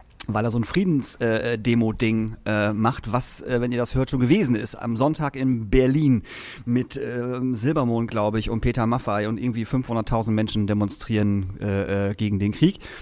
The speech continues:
Und da macht der gute, äh, Mario über Tourhafen ein T-Shirt und die verkaufen dort ein Friedens-T-Shirt.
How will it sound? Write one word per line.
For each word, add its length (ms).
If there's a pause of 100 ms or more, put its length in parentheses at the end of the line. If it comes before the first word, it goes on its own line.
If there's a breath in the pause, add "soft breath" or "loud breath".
(220 loud breath)
Und 240
da 120
macht 260
der 80
gute, 460
äh, 200
Mario 460
über 180
Tourhafen 480
ein 240
T-Shirt 460 (200)
und 140
die 80
verkaufen 460
dort 200
ein 140
Friedens-T-Shirt. 680